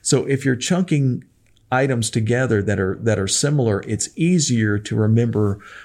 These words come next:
the additional piece of information. And if you happen to forget one of those, if you've got three or four items that you're covering under one bullet point and you happen to forget one of those things, it's no big deal. You can just move on to the next bullet point. Nobody ever knows. So that you don't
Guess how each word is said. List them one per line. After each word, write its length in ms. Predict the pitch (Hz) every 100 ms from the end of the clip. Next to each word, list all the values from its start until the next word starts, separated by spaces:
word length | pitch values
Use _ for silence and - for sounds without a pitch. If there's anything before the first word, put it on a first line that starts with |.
| _ -
the 200 | 117 113
additional 480 | 110 107 123 - 107
piece 280 | - 113 110
of 100 | 101
information. 640 | 98 98 104 110 - 92 -
And 140 | 123
if 160 | 135 135
you 80 |
happen 420 | 113 135 156 160 127
to 60 |
forget 520 | 113 107 90 117 - 127
one 180 | 143
of 160 | 147 143
those, 280 | 147 143 127
if 80 | 117
you've 40 |
got 160 | 123 -
three 140 | 127
or 20 |
four 320 | 123 123 117 -
items 340 | 113 123 123 123
that 100 | 110
you're 120 | 110
covering 420 | - 123 120 117
under 220 | 113 110
one 240 | 110 113 101
bullet 300 | 110 117 -
point 280 | 131 135 - - - -
and 80 |
you 80 | 117
happen 200 | 117 117
to 60 | 95
forget 340 | 90 107 110
one 160 | 127 123
of 80 | 127
those 180 | 135
things, 320 | - 135 135 - - - -
it's 140 | 151
no 140 | 156 139
big 180 | 127 113
deal. 220 | 147 123
You 100 | 147
can 140 | 156
just 260 | 135 - -
move 240 | 117 120
on 160 | 110 110
to 80 | 107
the 80 |
next 200 | 101 92
bullet 180 | 135 151
point. 240 | - 113 117
Nobody 240 | 135 104
ever 120 | 92
knows. 460 | 92 135 - - -
So 360 | - 123 123 104
that 140 | 123 127
you 140 | 135
don't 240 | 135 127